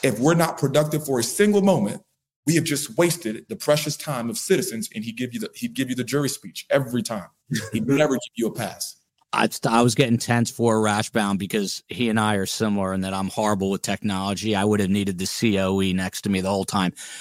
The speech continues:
Speaker 3: Uh, Patty, to you, you and I are similar. We're really just observers in there. What has kind of stood out the most to you so far?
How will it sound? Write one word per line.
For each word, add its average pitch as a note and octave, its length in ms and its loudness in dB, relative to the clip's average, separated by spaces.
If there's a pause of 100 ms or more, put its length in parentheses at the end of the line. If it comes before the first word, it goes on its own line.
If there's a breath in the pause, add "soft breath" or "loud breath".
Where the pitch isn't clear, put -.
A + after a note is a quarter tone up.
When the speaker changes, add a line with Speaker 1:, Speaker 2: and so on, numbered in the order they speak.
(240 loud breath)
Speaker 3:
Uh, B2+ 140 6
Patty, C3+ 480 2
to B2 160 -2
you, A#2+ 420 2 (540 soft breath)
you D3+ 240 6
and D3 80 6
I B2+ 140 6
are A#2 120 2
similar. A2+ 640 0
We're A#2 180 -2
really B2 300 4
just A2+ 260 -2
observers A2 600 0
in A2+ 100 0
there. G#2+ 300 0
What A2 260 2
has C#3+ 140 2
kind B2+ 280 2
of G#2+ 100 -2
stood - 880 -2
out A2+ 320 2
the G#2+ 80 0
most G2+ 500 0
to G2 100 -6
you G2 240 -4
so F#2 260 -4
far? E2 420 -8